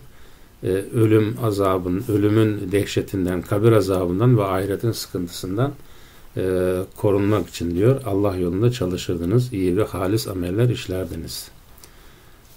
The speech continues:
لَتَرَوُنَّ لَتَرَوُنَّ altıncı ayet-i kerime.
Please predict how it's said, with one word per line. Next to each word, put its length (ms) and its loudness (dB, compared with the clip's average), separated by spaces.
لَتَرَوُنَّ 840 6
لَتَرَوُنَّ 760 0
altıncı 480 -4
ayet-i 220 -4
kerime. 380 0